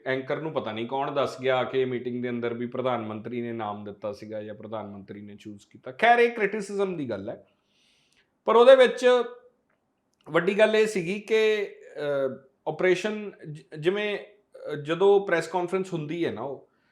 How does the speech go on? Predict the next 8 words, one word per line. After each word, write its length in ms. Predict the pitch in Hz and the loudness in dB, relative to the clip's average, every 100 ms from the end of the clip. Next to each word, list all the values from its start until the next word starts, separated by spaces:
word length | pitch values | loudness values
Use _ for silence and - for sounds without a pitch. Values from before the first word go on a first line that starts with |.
| _ _ _ - | _ _ _ -2
ਤਾਂ 80 | |
ਬਹੁਤ 600 | 160 151 185 214 220 - - - | 0 4 6 6 2 -6 -10 -4
ਤਹੰਮਲ 500 | 170 156 151 170 175 | -2 -2 -2 -2 0
ਨਾਲ, 260 | 180 190 | -2 -2
ਬਹੁਤ 600 | 170 151 151 156 - - 165 156 - - - | -2 -2 2 0 -2 -10 -8 -8 -10 -14 -8
ਤਰੀਕੇ 420 | 151 156 - 175 | -6 -8 0 0
ਦੇ 100 | 175 | 2
ਨਾਲ 480 | 165 156 156 165 | -2 -2 -2 -6